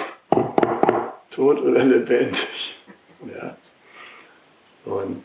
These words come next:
ähm, <clears throat> Ja, das ist eben eine Frage, die jeder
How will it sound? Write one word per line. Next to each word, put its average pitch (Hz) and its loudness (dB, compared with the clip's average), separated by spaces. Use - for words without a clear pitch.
ähm, - 2
<clears throat> - -
Ja, 123 4
das - 4
ist - -6
eben - 2
eine 57 2
Frage, - 0
die 120 -4
jeder 107 -2